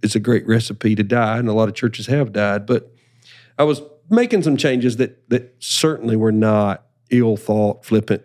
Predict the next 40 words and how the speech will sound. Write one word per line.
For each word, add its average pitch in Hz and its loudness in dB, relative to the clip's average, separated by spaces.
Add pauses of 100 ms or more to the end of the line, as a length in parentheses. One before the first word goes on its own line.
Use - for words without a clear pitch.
or 101 -2 (160)
controversial. 104 -2
But 208 -2
some 160 -2
of 170 -4
the 165 -6
senior 143 0
adults 117 -2
pushed - -6
back 95 -12
a - -12
little. 101 -12 (760)
And, 127 0
and, 123 0
uh, 107 -2
I'll 131 2
never 139 2
forget, 131 -2
Malin, 131 2
uh, 113 0 (220)
voiced 156 -2
some 135 -2
concerns 113 -2
in 120 4
the 120 2
most 113 0
kind 131 -2
and 113 0
respectful - -4
way. 90 -12 (720)
And, 127 -2
and 131 -2
after 165 0
the 143 -4
meeting 135 2 (100)
that 123 0
evening, 123 2
I 127 0
called 139 -2
Malin 113 -4